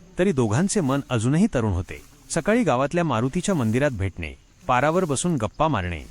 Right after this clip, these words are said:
एकमेकांच्या सुखदुःखात सहभागी होणे, हा त्यांचा नित्यक्रम होता. त्यांच्या गप्पांमध्ये भूतकाळातील आठवणी, गावातील घडामोडी आणि भविष्यातील बेत असायचे. एक दिवस गणपत आजारी पडला. त्याला चालणेही मुश्किल झाले.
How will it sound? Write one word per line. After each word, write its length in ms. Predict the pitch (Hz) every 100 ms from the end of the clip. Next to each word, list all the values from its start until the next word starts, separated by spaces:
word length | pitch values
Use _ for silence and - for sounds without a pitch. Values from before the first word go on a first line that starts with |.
| - -
एकमेकांच्या 540 | 143 156 147 151 151 170
सुखदुःखात 640 | - 180 196 151 - 156 -
सहभागी 460 | 107 101 110 156
होणे, 280 | 185 117 82 - - -
हा 120 | - 180
त्यांचा 320 | 127 156 185
नित्यक्रम 480 | 117 - 185 240 202
होता. 280 | 117 73 65 - -
त्यांच्या 240 | 147 147 202
गप्पांमध्ये 520 | 120 - 175 208 202
भूतकाळातील 640 | 202 139 - 190 190 202 180
आठवणी, 440 | 117 101 131 101 73 - - -
गावातील 420 | 123 127 165 208 160
घडामोडी 540 | 95 127 147 98 78 - - -
आणि 160 | 180
भविष्यातील 580 | 127 104 127 156 143 208
बेत 260 | 123 170 127
असायचे. 480 | - - - 71 - - - -
एक 240 | 190 190
दिवस 340 | 175 135 156 113
गणपत 400 | 113 107 175 113
आजारी 280 | 92 98
पडला. 340 | 151 120 80 67 - - -
त्याला 180 | 139 185
चालणेही 500 | - 98 110 180 214
मुश्किल 380 | 156 - 117 92
झाले. 240 | 80